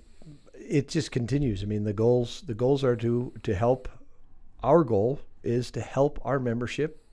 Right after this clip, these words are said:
get better at our profession. And, and hopefully it's our passion as well. Um, and provide those tools for them to feel like they can be as successful as they can, uh, whenever possible in whatever venue, whether it's skiing or whether it's teaching,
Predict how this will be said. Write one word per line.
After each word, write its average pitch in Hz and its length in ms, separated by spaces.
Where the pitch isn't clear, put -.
get - 240
better 120 320
at 123 260
our 123 120
profession. 123 640
And, 110 360
and 117 120
hopefully 143 340
it's - 120
our 120 120
passion 147 500
as 120 100
well. 135 320
Um, 107 540
and 120 360
provide 123 500
those 135 280
tools 120 420
for 139 220
them 120 340
to 123 280
feel 131 260
like 127 240
they 127 120
can 123 160
be 123 120
as 110 100
successful 139 540
as 143 120
they 147 100
can, 127 300
uh, 110 420
whenever 135 540
possible 123 480
in 120 100
whatever 131 320
venue, 127 320
whether 101 300
it's - 140
skiing 147 420
or 110 100
whether 104 280
it's 95 120
teaching, 147 480